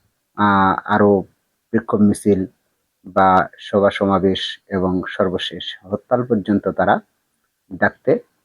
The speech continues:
দ্বিধাবোধ করবে না। তো এই স্বাধীন ছাত্রদের এবং ছাত্র জনতার যে অভ্যুত্থানের পর যে একটা স্বাধীন সময়, এই স্বাধীন সময়ে যদি একজন নিরপরাধ ব্যক্তিকে মুক্তি দেয়া হয়,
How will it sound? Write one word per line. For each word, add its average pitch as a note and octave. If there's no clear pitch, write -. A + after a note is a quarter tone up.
দ্বিধাবোধ G#2
করবে D#2+
না। -
তো A2+
এই C3+
স্বাধীন D3+
ছাত্রদের C3+
এবং A#2
ছাত্র -
জনতার A2+
যে A2
অভ্যুত্থানের A2+
পর G#2+
যে G2
একটা -
স্বাধীন F#2+
সময়, G2
এই B2+
স্বাধীন C3
সময়ে G2
যদি A2
একজন G2+
নিরপরাধ A#2+
ব্যক্তিকে F#2+
মুক্তি A#2
দেয়া G#2
হয়, -